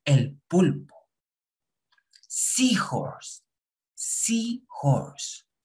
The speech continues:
caballo de mar. Jellyfish, jellyfish, la medusa. Y turtle, turtle, la tortuga.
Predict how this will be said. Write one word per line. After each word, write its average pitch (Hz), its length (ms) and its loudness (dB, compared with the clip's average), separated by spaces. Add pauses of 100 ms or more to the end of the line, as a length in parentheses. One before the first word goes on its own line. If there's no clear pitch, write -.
(220)
caballo 127 680 -4
de 190 140 2
mar. 190 300 0 (1080)
Jellyfish, - 1000 -2 (680)
jellyfish, 185 1040 -2 (480)
la 110 580 -4 (460)
medusa. 170 600 -4 (760)
Y 185 320 -4 (320)
turtle, 196 520 0 (1080)
turtle, 185 520 0 (680)
la 160 500 -2 (600)
tortuga. - 800 -4